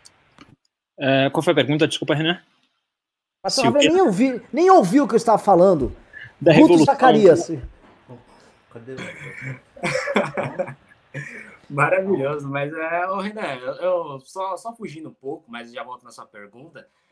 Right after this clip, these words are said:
Speaker 4: é que saiu também na, na C N N essa notícia, né? Está, no antagonista na C N N, dois veículos estão fazendo um papel razoável nessa questão, C N N passando alguns panos, mas ainda assim informa, né?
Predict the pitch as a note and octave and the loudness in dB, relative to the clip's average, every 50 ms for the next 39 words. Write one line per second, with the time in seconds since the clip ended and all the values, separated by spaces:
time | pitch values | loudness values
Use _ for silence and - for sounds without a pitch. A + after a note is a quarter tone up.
0 | _ _ _ _ - G#2+ G#2+ _ - C#3+ C#3 C#3 C3+ C3+ C#3+ C#3 - D#3+ F3 D#3 | _ _ _ _ -16 -16 -16 _ -14 -14 -12 -12 -10 -8 -8 -6 -4 -4 -4 -6
1 | D#3 D3+ D#3+ D3+ D3 C#3+ C#3+ C#3+ C#3+ - D#3+ E3+ F#3 F3 D3 C#3+ C#3+ D3 C3+ - | -6 -8 -8 -8 -8 -8 -10 -12 -14 -12 -14 -14 -12 -12 -12 -12 -10 -10 -12 -12
2 | - A#2 A2+ G#2 - B2 A#2+ A#2 A#2 G#2+ G#2 G#2 G#2 - B2 A2 G#2 A2 A2+ A2 | -12 -16 -16 -16 -16 -18 -18 -16 -16 -16 -16 -16 -16 -14 -16 -14 -12 -12 -14 -12
3 | G#2+ A#2 A#2 A2+ A2+ A2+ A#2 A#2 A#2 - C3+ B2 A#2+ - - C3 C3+ D3+ D3+ B2+ | -10 -10 -10 -10 -10 -12 -12 -12 -12 -14 -16 -16 -14 -12 -12 -12 -12 -12 -14 -16
4 | A#2+ B2+ C3 C3 C#3 C#3+ D3 D3+ D3+ C3+ C3+ C3+ - - D#3 D3 C#3+ C#3 C#3 D3 | -14 -16 -14 -14 -14 -14 -12 -10 -10 -10 -10 -12 -16 -20 -18 -12 -12 -12 -12 -12
5 | D3 C#3 C#3 C3+ B2+ - C#3 C#3 C#3 C#3 C#3+ F3 F3+ F#3+ C#3+ C#3+ C#3 C#3 B2+ A#2+ | -16 -12 -10 -10 -8 -4 -2 0 0 2 0 -2 -2 -2 -6 -8 -8 -8 -8 -12
6 | A#2 A#2 - - C3+ B2+ - - - C3+ C#3 C#3 _ _ _ _ _ _ - D#3+ | -20 -20 -20 -20 -20 -20 -20 -14 -14 -14 -14 -14 _ _ _ _ _ _ -16 -14
7 | D3+ C#3 C3 C3+ C#3+ C#3+ - C3 - - C#3 D3 - C#3 C#3 C3+ C#3 D#3 E3+ - | -12 -12 -12 -12 -12 -12 -12 -12 -12 -12 -18 -14 -10 -10 -10 -10 -10 -12 -14 -14
8 | _ - F3 F3 F3+ F3+ E3+ F#3 F#3 F#3 F3 F#3 F3+ F3+ F3+ E3 - - C#3+ D3 | _ -8 -6 -6 -6 -10 -12 -12 -12 -10 -8 -10 -10 -10 -12 -14 -16 -16 -18 -18
9 | D#3+ - - - A2 A#2 A2+ G#2+ G#2+ G#2+ A2 | -18 -18 -12 -10 -10 -10 -10 -12 -14 -16 -18